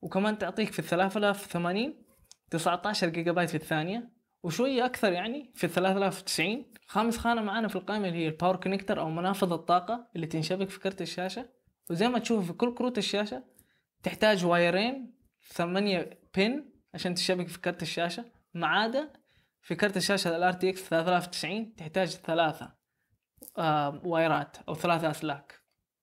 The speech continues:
آخر خانة معانا في القائمة هي خانة منافذ الكرت الشاشة، وزي ما تشوفوا كلها نفسها ما عدا من ناحية إيه إم دي تدعم منفذ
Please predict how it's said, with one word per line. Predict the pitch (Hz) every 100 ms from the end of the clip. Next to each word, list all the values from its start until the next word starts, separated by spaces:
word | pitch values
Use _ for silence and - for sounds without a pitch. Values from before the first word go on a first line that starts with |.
| -
آخر | 180 180
خانة | 196 202
معانا | 185 185 202
في | 180
القائمة | 170 190 214
هي | 175 165
خانة | 165 180 208 214 _ _
منافذ | 170 175 170 165
الكرت | 151 147 180 170
الشاشة، | 160 - 175 175 247 - _ -
وزي | 170 214
ما | 208
تشوفوا | 226 185
كلها | 180 233 220 180
نفسها | 190 190 190 226 233
ما | 165
عدا | 156 202 170
من | 165 180
ناحية | 180 175 180
إيه | 190 180
إم | 180 170
دي | 214 277 _ _ _ _
تدعم | 214 208 202 196
منفذ | 180 196 220